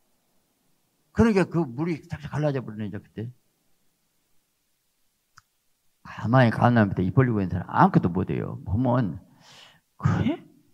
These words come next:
왜 저 사람한테 나는 못 하지?" 어, 도전해야 되거든요. 자기 해봐야 되는데,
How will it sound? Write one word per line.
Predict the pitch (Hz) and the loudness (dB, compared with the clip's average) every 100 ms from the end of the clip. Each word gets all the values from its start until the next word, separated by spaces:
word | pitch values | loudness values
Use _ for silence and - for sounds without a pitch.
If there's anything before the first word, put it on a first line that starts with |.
| _ _ _ _ _ _ _ _ _ _ _ | _ _ _ _ _ _ _ _ _ _ _
왜 | - | -6
저 | - 175 | -2 0
사람한테 | 185 170 143 135 131 | 2 2 2 -2 -2
나는 | 139 135 | -2 -2
못 | 131 135 | 0 0
하지?" | 233 349 - _ _ _ _ _ _ _ _ - _ _ - | 0 -4 -8 _ _ _ _ _ _ _ _ -20 _ _ -4
어, | 175 | 0
도전해야 | 165 202 208 220 | 2 2 4 6
되거든요. | 202 151 139 139 - - - _ _ _ _ _ _ _ _ _ _ _ _ _ | 6 6 6 4 2 -6 -20 _ _ _ _ _ _ _ _ _ _ _ _ _
자기 | - 160 180 | -2 2 2
해봐야 | 180 156 | 2 2
되는데, | 139 131 123 156 | 2 0 0 0